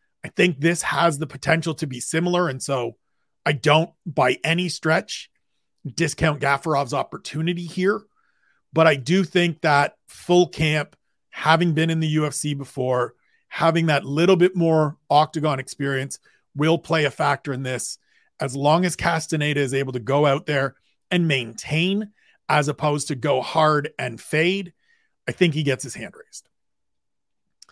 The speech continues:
Heavyweights, Andrei Arlovski, Don'Tale Mayes. My pick here is Andrei Arlovski, and I'm, I'm a little surprised, and I'll get into this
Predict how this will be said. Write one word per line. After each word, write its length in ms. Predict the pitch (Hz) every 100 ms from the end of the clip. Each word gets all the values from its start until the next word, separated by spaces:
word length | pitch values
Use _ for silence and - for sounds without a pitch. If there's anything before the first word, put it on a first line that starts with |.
| _ _ _ _ _ _ _ -
Heavyweights, 580 | 185 196 151 - - -
Andrei 260 | 165 180 170
Arlovski, 580 | 151 151 165 - - - _
Don'Tale 480 | - 151 156 160 143
Mayes. 520 | 131 139 101 - - _ _ _ _ _ -
My 100 | 131
pick 220 | - 220
here 160 | 269 262
is 120 | 185
Andrei 280 | 190 185 190
Arlovski, 600 | 156 143 147 - - _ _ _ -
and 160 | 165
I'm, 300 | 165 160 151 - _
I'm 320 | 160 160 156 156
a 80 | 165
little 240 | 202 226
surprised, 580 | - 196 190 165 135 120
and 80 | 135
I'll 120 | 127
get 240 | 180 185
into 180 | 180 160
this 360 | 147 143 -